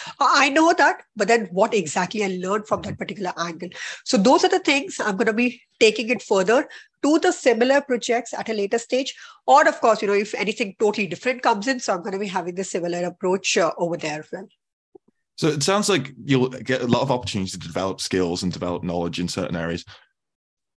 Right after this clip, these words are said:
Speaker 2: Are there specific things that you're looking to develop knowledge on or that you've been working on now in order to, to function as a fractional C M O? Like, what, what are the key skills? Let, maybe we should break it down in terms of hard skills, the marketing knowledge, and the soft skills, sort of like the more leadership side of things. So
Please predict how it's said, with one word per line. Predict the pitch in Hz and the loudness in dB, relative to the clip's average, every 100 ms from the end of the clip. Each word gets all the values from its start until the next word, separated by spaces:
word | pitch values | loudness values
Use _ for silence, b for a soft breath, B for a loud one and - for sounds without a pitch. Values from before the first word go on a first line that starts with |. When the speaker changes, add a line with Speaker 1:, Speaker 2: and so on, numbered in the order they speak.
| _ - | _ 0
Speaker 2:
Are | 151 180 | 2 4
there | 175 143 | 4 2
specific | - 139 135 - 113 131 - | 0 0 0 -2 -2 -4 -2
things | 135 139 139 | 0 2 2
that | 135 | 0
you're | 107 | -4
looking | 104 110 104 | -4 -4 -4
to | 101 | -4
develop | 95 98 95 87 | -4 -4 -4 -4
knowledge | 95 95 95 | -6 -6 -2
on | 104 107 | -2 0
or | 104 98 | -2 0
that | 110 | 0
you've | 98 - - | -2 -4 -6
been | 101 | -2
working | 95 104 101 98 | 0 0 -2 -4
on | 92 | -4
now | 90 95 101 98 - | -4 -4 -6 -6 -4
in | 101 | -2
order | 95 - | -2 -2
to, | 101 92 95 _ _ - | 0 0 -2 _ _ -8
to | 95 | -4
function | 101 98 - 95 | -4 -4 -4 -4
as | 90 | -6
a | |
fractional | - - - 95 | -8 -8 -6 -6
C | - 95 | -4 -2
M | 92 | -2
O? | 92 95 | -2 -2
Like, | 87 87 | -4 -2
what, | 113 120 | -2 0
what | 123 | 2
are | 127 | 2
the | 107 | 2
key | - 110 104 95 | -2 -4 -4 -4
skills? | - - 92 90 | -4 -2 -2 -2
Let, | 151 156 | -2 2
maybe | 196 185 | 2 2
we | |
should | 175 143 | 0 0
break | 131 131 | 0 0
it | |
down | - 113 113 | -2 -2 -2
in | |
terms | - 107 104 | -2 -4 -2
of | 98 95 - _ _ _ _ - | -4 -6 -12 _ _ _ _ -4
hard | 131 135 139 | 2 2 2
skills, | 139 123 117 113 107 - - | 0 0 0 0 -4 -10 -8
the | |
marketing | 104 104 107 - 104 | -4 -2 -4 -4 -4
knowledge, | 98 98 98 92 - | -2 0 -2 -2 -6
and | 92 92 | -6 -6
the | 95 | -4
soft | 113 101 | -2 -2
skills, | - 98 90 95 | -2 -2 -2 -2
sort | 98 | -6
of | 87 | -6
like | 90 | -6
the | 95 | -4
more | 95 | -2
leadership | 90 90 92 - 73 | -2 -2 -4 -6 -6
side | 90 87 | -6 -6
of | 73 | -6
things. | 92 92 - | -6 -6 -6
So | 90 | -8